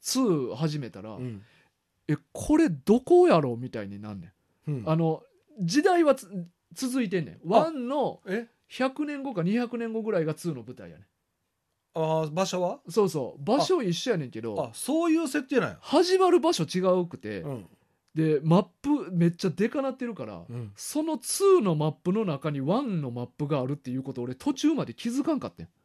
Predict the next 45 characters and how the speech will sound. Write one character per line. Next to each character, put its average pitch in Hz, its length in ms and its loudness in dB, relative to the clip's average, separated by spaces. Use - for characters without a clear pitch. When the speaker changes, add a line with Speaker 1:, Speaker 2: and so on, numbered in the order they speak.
Speaker 2:
へ 143 680 -2
ー。 180 60 -10
あ、 147 140 -6
で 139 80 -10
も 135 80 -10
そ 269 300 -2
う 220 40 0
な 151 100 -4
ん 120 80 -12
や。 110 60 -12
Speaker 1:
う 139 140 2
ん。 - 20 2
Speaker 2:
同 208 120 2
じ 233 140 -6
世 339 140 -4
界 359 220 0
線 330 200 -4
な 175 100 -4
ん - 20 -8
や。 165 140 -14
Speaker 1:
あ、 175 100 4
そ 247 140 8
う 202 40 8
そ 156 120 2
う 131 60 -2
そ 104 260 -12
う。 214 40 0
ま 220 80 6
あ、 - 20 6
言 320 100 6
う - 40 2
た 190 80 4
ら、 165 60 4
ワ 359 180 6
ン、 220 100 -2
ツ 175 140 -6
ー、 151 40 0
ス 143 140 -8
リ 139 80 -4
ー - 20 -4
は 101 60 -8
そ - 140 -12
う - 20 -10
や 64 60 -16
で。 107 100 -20